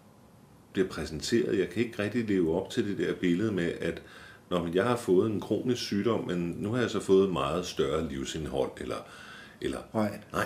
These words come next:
Speaker 1: det, jeg, jeg kan simpelthen ikke, jeg, jeg kan
Speaker 2: Nej.
Speaker 1: ikke leve op til det. Jeg kan ikke gå rundt og være lykkelig over, at jeg er blevet
Speaker 2: Altså, jeg,
Speaker 1: syg, altså.
Speaker 2: <clears throat> jeg læste også engang, det var, jeg kan ikke engang huske, om det var i magasinet, eller det var et eller andet sted, øh, om det var på nettet, eller hvor det var. En person, som, som netop sagde, at, at,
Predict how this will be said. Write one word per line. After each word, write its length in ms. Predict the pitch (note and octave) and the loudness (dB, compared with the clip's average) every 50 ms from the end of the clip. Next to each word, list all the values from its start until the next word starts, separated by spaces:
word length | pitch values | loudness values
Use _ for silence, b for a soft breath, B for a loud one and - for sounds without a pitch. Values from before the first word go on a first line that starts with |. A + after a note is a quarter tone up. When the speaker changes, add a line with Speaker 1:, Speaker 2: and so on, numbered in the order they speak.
| - - C#3+ | -2 -4 -4
Speaker 1:
det, 240 | C#3+ C3+ B2+ C3+ | 0 2 2 2
jeg, 160 | C3+ C3+ C#3 D3 | 2 2 2 0
jeg 100 | C#3 C#3 | 0 0
kan 120 | E3 D#3+ | 0 0
simpelthen 320 | - - B3+ B3+ G3+ D3+ C3+ C3 | 2 2 2 2 4 4 4 4
ikke, 140 | - - C#3 | 4 4 2
jeg, 120 | C#3 C3+ - - | 2 2 2 2
jeg 120 | B2 B2+ | 2 4
kan 100 | B2 G#2 | 4 4
Speaker 2:
Nej. 100 | G2 - | 2 2
Speaker 1:
ikke 100 | - - | 6 6
leve 140 | F3+ D#3+ B2+ | 8 8 8
op 100 | A#2+ B2 | 8 6
til 120 | - - C3+ | 6 4 6
det. 60 | B2+ | 6
Jeg 80 | C3+ C3+ | 6 6
kan 60 | F3 | 4
ikke 120 | E3+ E3+ - | 0 0 2
gå 100 | - D3 | 2 6
rundt 260 | C3+ B2+ A#2+ - C3 | 6 6 6 6 6
og 80 | C3+ | 6
være 180 | B2+ A2+ G#2+ G2+ | 8 6 6 6
lykkelig 320 | G#2 G2+ G2 - - A2+ | 4 2 0 4 2 4
over, 240 | G#2 F2 - - G2 | 4 4 2 4 4
at 80 | F#2+ E2+ | 4 4
jeg 80 | E2+ | 2
er 40 | E2+ | 0
blevet 80 | - - | 2 2
Speaker 2:
Altså, 160 | A2+ - A2 A#2 G#2 | 4 6 6 6 6
jeg, 20 | F#2+ - | 4 2
Speaker 1:
syg, 80 | - - | -2 -4
altså. 180 | - - - - - C#3+ C3+ | -4 -4 -2 0 2 2 2
Speaker 2:
<clears throat> 120 | B2+ B2 | 4 4
jeg 140 | B2 C3+ D3 | 6 8 10
læste 300 | C#3+ C#3+ D3 C#3+ C#3+ B2+ | 10 10 8 8 8 8
også 200 | B2 B2 A#2+ C#3 | 8 8 8 8
engang, 280 | C3 A#2 B2 A#2 G#2+ - - B B B B B | 8 8 8 6 6 4 -4 B B B B B
det 100 | - A2+ | 4 6
var, 60 | A2+ A2+ | 6 6
jeg 60 | A2 - - - | 6 4 0 0
kan 80 | A#2+ | 0
ikke 140 | - - A2+ | 2 2 2
engang 200 | A2 A2 G#2 F#2 | 4 4 2 2
huske, 180 | G#2 - - A#2 | 0 0 0 0
om 100 | F#2+ F2 | 0 0
det 140 | F2 F2 | -2 -4
var 120 | - E2 F#2 | -2 -2 2
i 100 | G#2+ G#2+ | 2 2
magasinet, 720 | G2+ F#2+ F2 E2 E2+ - - F#2 F2 D#2+ E2+ F2 D#2+ D#2 | 2 2 -2 -4 -4 -6 -8 -8 -8 -6 -6 -8 -8 -6
eller 140 | D#2+ - D#2 D2 - - - - - - - | -4 -4 -4 -4 -4 -6 -14 -20 -20 -12 -6
det 100 | - - | -6 -4
var 60 | - F2 | -4 -2
et 80 | - | -4
eller 140 | - F#2+ - F3+ F3 - | -4 -4 -4 -6 -6 -8
andet 260 | D2+ - F3 G3 F#3 | -8 -8 -8 -8 -8
sted, 260 | F3+ - F#2 E2+ - - - - - - - - | -8 -6 -6 -6 -8 -8 -12 -16 -18 -18 -14 -12
øh, 60 | F3 D3+ - - - - - - | -12 -12 -12 -16 -20 -20 -18 -16
om 100 | D3+ - | -14 -10
det 120 | - F#3 | -8 -8
var 80 | D#3 D3 | -8 -8
på 120 | - - D#2+ D2 | -10 -12 -12 -10
nettet, 300 | C#2+ D2 D2 D#2 G2 F#2 | -8 -8 -8 -6 -6 -8
eller 120 | - - D2+ | -8 -8 -8
hvor 140 | D2+ C#2+ E2 | -8 -8 -8
det 80 | F2+ E2 | -6 -6
var. 160 | C2+ B1 - B B B B B B B B B B B B B | -6 -8 -8 B B B B B B B B B B B B B
En 120 | A2+ G#2+ | -4 -4
person, 420 | G#2 G#2 G#2 F#2 - G#2+ G2+ G#2 G#2+ | -2 -2 -4 -2 0 -2 -2 -2 -2
som, 140 | - G#2+ G#2 G2+ - | -4 -4 -4 -4 -4
som 180 | - - A2 | -2 0 2
netop 320 | G#2+ G#2 G#2+ A2 G2+ F#2+ - | 4 4 4 6 4 4 2
sagde, 320 | - G#2+ G2+ G2+ G#2+ G#2+ | 2 -2 0 0 0 0
at, 200 | F#2+ - F2+ - - | -2 -4 -6 -6 -8
at, 100 | F#2 | -8